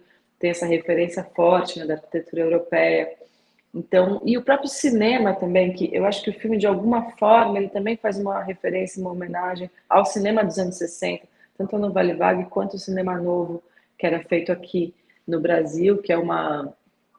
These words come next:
acho que uma resposta, talvez, ou, ou talvez a Novela Vague seja uma resposta ao Cinema Novo, não sei, que trabalhava com, com, com o P B, né, com a câmera na mão, né, o, o, a Novela Vague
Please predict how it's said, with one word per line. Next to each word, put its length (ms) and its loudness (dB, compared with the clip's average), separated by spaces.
acho 140 -8
que 60 -2
uma 100 2
resposta, 720 -2
talvez, 640 0
ou, 100 2
ou 220 2
talvez 340 -2
a 60 -2
Novela 320 -6
Vague 260 -4
seja 140 -12
uma 100 -20
resposta 540 -8
ao 40 -18
Cinema 320 -10
Novo, 380 -4
não 160 -18
sei, 300 -6
que 140 -6
trabalhava 460 2
com, 240 -4
com, 160 -4
com 160 4
o 60 2
P 120 4
B, 460 2
né, 80 -6
com 60 -2
a 60 -2
câmera 340 0
na 140 0
mão, 440 -2
né, 180 0
o, 100 -2
o, 240 -2
a 80 0
Novela 360 0
Vague 580 0